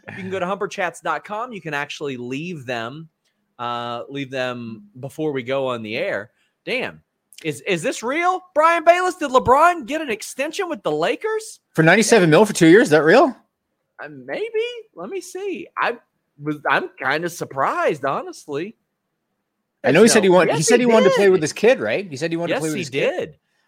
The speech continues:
Speaker 1: But I mean,
Speaker 2: Ah.
Speaker 1: his kid, uh, I don't even think his kid is in college yet, but
Speaker 2: Uh.
Speaker 1: damn, I gotta say that I'm kinda surprised 'cause the Lakers didn't do so hot last year.
Speaker 2: I told you my LeBron story, right?
Speaker 1: No.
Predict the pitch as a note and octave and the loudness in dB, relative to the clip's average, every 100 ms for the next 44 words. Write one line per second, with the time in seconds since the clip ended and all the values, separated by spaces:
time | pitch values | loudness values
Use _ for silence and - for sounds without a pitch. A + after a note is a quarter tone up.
0 | _ C3+ G#3 G#3 F#3+ F3+ F3 D#3+ - G3+ | _ -6 -2 -2 -2 -4 -4 -8 -4 0
1 | A3+ A3 E3+ D3+ C#3+ C#3+ C3+ B2+ C#3 D3+ | 0 0 0 0 2 0 -2 -2 -4 -4
2 | C#3+ C3 A#2+ A#2 A2 - C3+ B2+ G#2+ G2+ | -8 -12 -14 -14 -14 -10 -10 -10 -12 -6
3 | C3+ A#3 F#3 G#2 G2 F#2+ G#2 F#2 _ _ | -4 -4 -8 -10 -10 -10 -12 -14 _ _
4 | - A#2+ A2+ G#2+ B2+ B3 G#4+ B2 F2+ - | -16 -12 -10 -8 -8 -8 -8 -10 -14 -14
5 | G#2+ E3+ A#3+ B3 - D4+ C#4+ D3 B2+ C#3 | -10 -6 -6 -6 -4 -2 -2 -4 -6 -6
6 | B2+ C#3 C3+ E3 F3+ F3+ F3 G3+ A3+ D#3+ | -8 -12 -14 -14 -12 -10 -6 -4 -4 -8
7 | - B2+ C3+ D3 F3+ D3 E3 D#3 F3 A#2 | -12 -10 -6 -6 -8 -10 -10 -10 -10 -10
8 | F2+ F2 E2+ E2+ E2 - - D#2 D2+ - | -6 -6 -6 -8 -10 -12 -20 -20 -10 -4
9 | F3+ C4 G#3+ G3+ D#3+ C#3 C3 C#3+ D#3 - | 2 2 4 2 2 2 0 -2 -4 -8
10 | G#2+ F#2 F#2+ E3 F#3+ _ _ _ _ C3+ | -8 -8 -8 -10 -12 _ _ _ _ -14
11 | C#3+ D3 A#3 C3 E2 D#2 | -8 -6 -6 -6 -10 -16